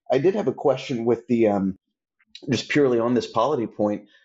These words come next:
So if you have, you said, you said there's, um, there's seven presbyteries,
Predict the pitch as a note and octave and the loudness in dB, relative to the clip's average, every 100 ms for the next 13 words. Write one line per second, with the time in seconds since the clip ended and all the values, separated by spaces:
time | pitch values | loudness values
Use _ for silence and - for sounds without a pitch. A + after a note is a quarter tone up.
0 | _ _ - D3 - B2 B2+ D#3+ D#3+ D3 | _ _ 0 0 2 0 0 0 0 0
1 | - B2+ - C3 - C3 - B2+ A#2+ A#2 | 0 -2 0 -2 -2 -4 0 0 2 0
2 | G#2+ A2 G2+ G2 F#2+ G2+ - C3+ A#2 A2+ | 2 0 0 -4 -4 -4 0 0 0 -2
3 | B2 A2 - - - - - - - | -2 -2 -4 -10 -10 -10 -14 -16 -20